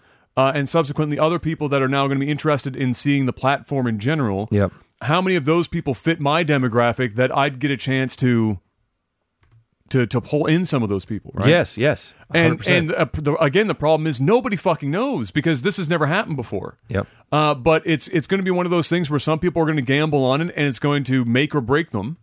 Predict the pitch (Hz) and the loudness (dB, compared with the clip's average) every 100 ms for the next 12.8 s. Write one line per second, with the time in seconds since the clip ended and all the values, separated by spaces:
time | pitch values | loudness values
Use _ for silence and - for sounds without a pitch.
0 | - 117 - _ _ _ _ - 131 131 | -2 -2 -2 _ _ _ _ 0 2 4
1 | 135 - 135 143 156 160 151 175 170 170 | 2 0 -2 0 0 0 0 0 2 0
2 | 202 226 208 _ _ _ - 127 156 151 | 0 -4 -6 _ _ _ -4 0 0 0
3 | 165 170 156 127 143 196 - 139 127 139 | -2 0 0 2 2 2 0 -6 -2 -4
4 | - 156 - 180 233 - _ _ _ _ | 0 -2 -2 -2 -4 -4 _ _ _ _
5 | _ 131 135 139 139 151 151 147 143 - | _ 4 4 2 0 0 2 0 -2 -2
6 | 147 143 131 - 147 151 147 135 143 135 | 0 0 0 2 2 2 0 0 2 2
7 | 131 139 139 131 110 - 135 120 107 143 | 2 -2 0 0 -2 -2 -2 -2 -4 -4
8 | 143 139 185 190 190 170 131 127 151 185 | -4 0 0 2 2 0 -4 -2 0 0
9 | 170 139 135 123 104 110 135 135 123 131 | 0 0 2 2 0 -2 0 0 2 0
10 | 131 120 131 - 127 110 139 131 113 127 | 0 0 -2 -2 -4 -2 0 2 2 -2
11 | 120 190 208 180 185 170 127 131 147 156 | 2 4 4 2 2 0 2 4 4 4
12 | 147 135 117 123 160 190 - | 2 0 2 2 2 -2 -8